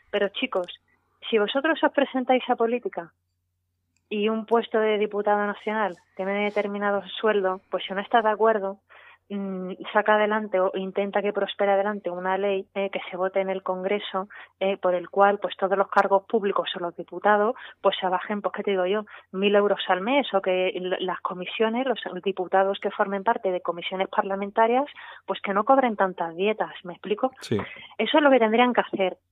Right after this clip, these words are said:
Speaker 1: ¿eh? Eso es una persona que va de frente, no de tapadillo. Estos van de tapadillo diciendo que tres veces el salario mínimo interprofesional y ahora cogen y suben el salario mínimo interprofesional para que ellos, pues, puedan cobrar,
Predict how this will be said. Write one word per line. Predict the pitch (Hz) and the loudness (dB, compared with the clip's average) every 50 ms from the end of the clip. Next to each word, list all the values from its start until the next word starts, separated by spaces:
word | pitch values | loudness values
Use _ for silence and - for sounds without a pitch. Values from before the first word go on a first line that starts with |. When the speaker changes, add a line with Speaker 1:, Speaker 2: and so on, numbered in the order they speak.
| _ - | _ -6
Speaker 1:
¿eh? | 208 226 226 202 214 | -4 -2 0 0 0
Eso | 226 - - 262 | -2 0 0 0
es | 262 | 2
una | 269 269 269 | 2 2 4
persona | 262 262 240 - - 262 269 254 | 2 2 0 2 0 2 2 4
que | - | 6
va | 233 240 247 | 6 6 6
de | 226 - - - | 4 0 -4 -4
frente, | 202 190 190 185 175 - 180 170 165 _ _ _ _ - | -2 -2 -2 -4 -6 -8 -10 -10 -10 _ _ _ _ -6
no | 196 196 | -4 -2
de | 214 | 2
tapadillo. | 220 220 220 190 180 190 196 185 185 | 0 2 2 2 2 2 2 2 0
Estos | 190 - - 262 | 0 2 0 2
van | 269 285 285 | 2 2 2
de | 285 277 | 2 2
tapadillo | 277 277 277 277 277 302 302 285 269 269 | 2 2 2 2 2 2 2 2 2 2
diciendo | 233 202 - - 240 240 240 214 196 | 2 0 -4 -4 -4 -2 -2 -2 -2
que | - 180 180 180 - | 0 -2 -2 -2 -2
tres | - 202 226 | 0 0 2
veces | 214 247 247 - 240 233 - | 2 0 0 0 -6 -2 0
el | 247 233 - | -2 -2 0
salario | - 247 240 240 240 240 | 0 2 2 4 2 2
mínimo | 233 240 233 233 | 0 0 -2 -2
interprofesional | 233 220 233 - - 240 233 - - 214 - - 240 254 247 247 262 - - - - - - | -2 -2 -2 -2 0 -2 -2 -2 -6 -8 -6 -4 -2 0 0 -2 -2 -8 -18 -18 -18 -14 -2
y | - 220 | 4 4
ahora | 226 233 233 | 6 6 6
cogen | 226 208 202 - 202 190 185 | 4 4 2 2 -4 -4 -4
y | 185 | -4
suben | - - 214 233 208 | -4 0 0 0 0
el | 190 190 - | 0 -4 -4
salario | - 190 185 190 208 233 233 | -4 0 2 4 4 4 2
mínimo | 240 240 240 240 | 2 0 -2 -2
interprofesional | 233 214 233 233 - - 226 226 - - 214 - - 240 247 247 247 254 - - - - _ _ _ | 0 0 0 0 0 -2 -4 -4 -4 -6 -8 -6 -4 0 0 0 0 0 -6 -14 -18 -20 _ _ _
para | - 196 185 180 175 | 2 4 4 4 2
que | - 185 175 175 180 214 | 0 -6 -4 0 2 2
ellos, | 214 233 247 330 - - - _ _ _ _ _ | 4 4 4 2 0 -4 -14 _ _ _ _ _
pues, | - - - - | -12 -12 -12 -8
puedan | - 180 180 190 196 196 | -6 -4 -2 -2 -2 2
cobrar, | - 208 208 214 220 240 262 294 | 2 4 6 6 6 6 4 2